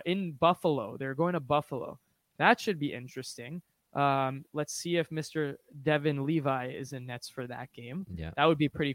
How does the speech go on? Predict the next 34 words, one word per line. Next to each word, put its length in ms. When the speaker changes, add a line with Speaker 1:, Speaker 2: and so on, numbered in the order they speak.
Speaker 1:
cool 160
for 160
him. 460
Um, 680
and 140
then 100
following 460
that, 280
they're 120
on 80
a 60
back-to-back 720
where 100
they 100
face 300
New 140
Jersey 560
in 160
Montreal. 720
They 80
have 120
a 20
pretty 220
heavy 220
week. 220
And 120
then 100
they're 140
on 140
to 120
Thursday 500
against 320
Columbus, 840
um, 600